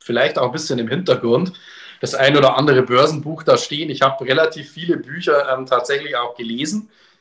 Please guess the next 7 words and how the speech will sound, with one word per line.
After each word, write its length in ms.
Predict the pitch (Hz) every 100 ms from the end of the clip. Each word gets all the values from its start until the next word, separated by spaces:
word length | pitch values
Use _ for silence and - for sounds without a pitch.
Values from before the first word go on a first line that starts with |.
| _ -
ähm, 300 | 135 135 135
auch 240 | 127 131
sehr, 460 | - - 147 143 135
von 180 | 139 131
sehr 240 | 139 147
unterschiedlicher 640 | 170 185 147 170 165 147 127
Qualität. 640 | 131 120 120 131 165